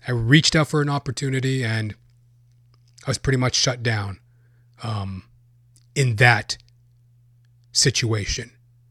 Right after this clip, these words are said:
So this was something that was a long time coming for me. I was very happy and fortunate to, um, finally reach it.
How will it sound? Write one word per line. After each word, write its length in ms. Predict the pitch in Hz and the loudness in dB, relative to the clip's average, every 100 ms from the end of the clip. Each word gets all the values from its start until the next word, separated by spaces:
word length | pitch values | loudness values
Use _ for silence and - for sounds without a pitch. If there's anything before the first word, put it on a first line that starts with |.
| _ _ _ _ _ _ _ _ _ - - | _ _ _ _ _ _ _ _ _ -20 -8
So 580 | - 135 120 117 123 - | -2 2 2 2 -2 0
this 200 | 156 - | 0 2
was 100 | 147 | 2
something 320 | 160 147 151 | 0 0 0
that 120 | 139 | 0
was 240 | 131 131 117 | 0 -2 -2
a 80 | 117 | -2
long 240 | 123 143 | 0 0
time 200 | 165 156 | 0 0
coming 300 | 139 143 143 | 2 2 0
for 140 | - | -2
me. 280 | 139 143 139 - _ _ - | 0 0 0 -6 _ _ -8
I 20 | |
was 120 | 131 | -4
very 240 | 117 131 123 | 2 2 2
happy 460 | 131 131 - 135 | 2 0 0 -2
and 120 | 123 | -2
fortunate 560 | - 135 123 - 123 127 | -4 -2 -2 -2 -4 -4
to, 260 | - 120 117 | -4 -2 -2
um, 380 | 113 110 107 - _ _ _ _ _ _ _ _ _ - _ _ _ _ _ _ _ _ _ _ _ _ | -4 -4 -8 -12 _ _ _ _ _ _ _ _ _ -20 _ _ _ _ _ _ _ _ _ _ _ _
finally 640 | - 160 139 151 123 120 | -2 2 4 4 2 -2
reach 300 | 113 147 - | 2 2 2
it. 200 | 139 - | 0 -2